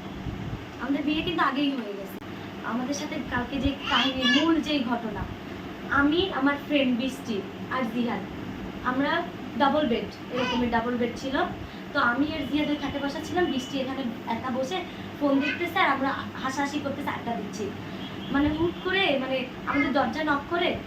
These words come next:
হচ্ছে যে আর কি, পুলিশ দরজা নক করার সাথে সাথে আমরা খুলছি। খোলার পরেই আমাদের বলতেছে, "আপনি জিহাদ?" ওকে বলতেছে, "আপনি জিহাদ?" "আপনি মাহি?" "মাহি।"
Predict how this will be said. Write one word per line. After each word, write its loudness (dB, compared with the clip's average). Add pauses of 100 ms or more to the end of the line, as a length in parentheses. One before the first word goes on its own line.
(400)
হচ্ছে -2
যে 2
আর 2 (100)
কি, -2 (240)
পুলিশ 0 (300)
দরজা 0
নক 2
করার -4
সাথে -4
সাথে -2
আমরা -2
খুলছি। -4 (840)
খোলার 6
পরেই 6
আমাদের 2
বলতেছে, 0
"আপনি 0
জিহাদ?" 0 (140)
ওকে -4
বলতেছে, -2
"আপনি -2 (100)
জিহাদ?" 0 (380)
"আপনি 2
মাহি?" 2
"মাহি।" 4